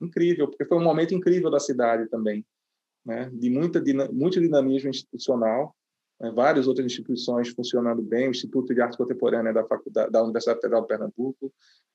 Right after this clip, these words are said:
é, o Centro Cultural Santander, Centro dos Correios,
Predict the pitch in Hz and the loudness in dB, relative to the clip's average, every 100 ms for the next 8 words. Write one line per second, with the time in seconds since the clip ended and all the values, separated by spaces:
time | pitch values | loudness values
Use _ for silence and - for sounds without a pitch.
0 | _ - 117 117 113 113 110 - 131 - | _ 0 4 4 4 4 2 0 0 -2
1 | 127 120 117 - 117 113 104 110 131 131 | 0 4 4 0 -4 -4 0 2 4 2
2 | 127 - 123 120 117 - - 104 117 135 | 0 -4 -4 -4 -10 -8 -4 -2 0 2
3 | 135 131 123 123 | 2 0 -2 -4